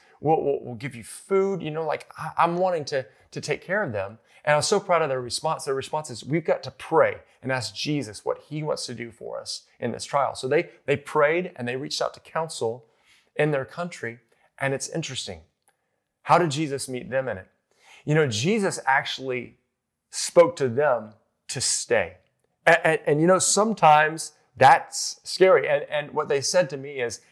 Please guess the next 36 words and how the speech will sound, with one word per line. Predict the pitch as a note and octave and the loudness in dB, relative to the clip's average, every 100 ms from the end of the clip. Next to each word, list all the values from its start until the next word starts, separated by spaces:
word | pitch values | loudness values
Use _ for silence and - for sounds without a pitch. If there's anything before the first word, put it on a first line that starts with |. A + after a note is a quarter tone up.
| - | -4
"Hey, | D3+ D3+ | 0 0
we | A2 D#3 | -2 -2
know | E3+ C#3 D#3+ | -2 0 -2
it's | C#3+ - - | -2 -8 -4
not | C3+ - | -4 -6
gonna | A#2+ A2 | -10 -10
be | - - | -12 -16
easy." | D3 C#3+ A2 G2+ - _ - - - | -12 -10 -10 -12 -20 _ -20 -20 0
But | - | 6
I | - E3+ | 6 6
could | E3+ C3+ | 2 -4
see | - - - - G3+ A#2 - _ _ _ | -4 -6 -4 0 0 -2 -8 _ _ _
that | - D#3 | 2 4
once | D#3 D#3 | 2 0
he | D3 | -4
spoke | - - F#3+ | -2 -2 -2
to | F#3+ C3+ | -4 -6
them, | C3 B2+ | -6 -6
they | A#2 C#3+ D3+ | -2 2 2
now | C#3 C#3+ D#3+ F#3 | 0 0 2 2
had | C#3+ B2+ | -2 -8
a | G#2 | -10
peace, | - F3+ B2 - - - | -10 -6 -4 -6 -10 -6
even | E3+ E3+ F3+ D3+ B2+ A#2 | -4 -2 -4 -6 -4 0
though | E3 A#2 B2 - - - | 4 4 2 -4 -12 -4
it, | D3+ - - | -4 -4 -8
it | D#3+ | 0
wasn't | D#3 E3+ F3 D3+ | 4 4 4 -2
the | |
normal, | C#3 C#3 D#3 E3+ E3 D3 C3+ - - _ | 0 4 6 6 6 6 6 2 -10 _
"The | C3+ | -6
Lord | A#2+ D3 C#3+ | -2 -2 -2
is | C#3 | -8
my | C#3+ | -10
shepherd, | - D#3 D3 D3 C#3 C#3 C3+ B2+ | -4 0 -2 -2 -2 -2 -2 -4
he, | G2 | -10